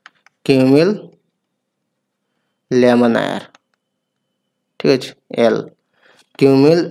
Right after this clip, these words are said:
ଲେମନାୟାର ସେ ଲେଖିଥିଲେ ବାର୍ଡସ୍ ଆଣ୍ଡ ବିଟ୍ସ, ଠିକ୍ ଅଛି। ତ କାଳିଦାସ ଦେଖିବେ ଏଠି ଆମର ଅଭିଜ୍ଞାନ ଶଙ୍କୁ-, ଶକୁନ୍ତଳମ, ଏଇଟା ମନେ ରଖିବେ, ଅଭିଜ୍ଞାନ ଶକୁନ୍ତଳମ।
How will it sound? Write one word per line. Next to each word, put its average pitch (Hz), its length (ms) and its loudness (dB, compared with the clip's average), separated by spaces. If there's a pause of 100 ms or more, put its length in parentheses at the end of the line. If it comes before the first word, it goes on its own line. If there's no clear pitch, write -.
ଲେମନାୟାର 131 600 2 (240)
ସେ - 180 -8
ଲେଖିଥିଲେ 127 400 -2
ବାର୍ଡସ୍ 123 460 -2
ଆଣ୍ଡ 127 140 -2
ବିଟ୍ସ, 143 420 -2 (460)
ଠିକ୍ 196 120 0
ଅଛି। - 180 -4 (1000)
ତ 147 100 -2
କାଳିଦାସ 151 380 -2
ଦେଖିବେ 160 300 0
ଏଠି 156 160 0
ଆମର 151 260 0 (600)
ଅଭିଜ୍ଞାନ 143 560 0
ଶଙ୍କୁ-, 143 600 -2
ଶକୁନ୍ତଳମ, 143 720 0 (720)
ଏଇଟା 139 120 -2
ମନେ 139 240 2
ରଖିବେ, 143 260 0
ଅଭିଜ୍ଞାନ 135 560 0
ଶକୁନ୍ତଳମ। 127 560 -2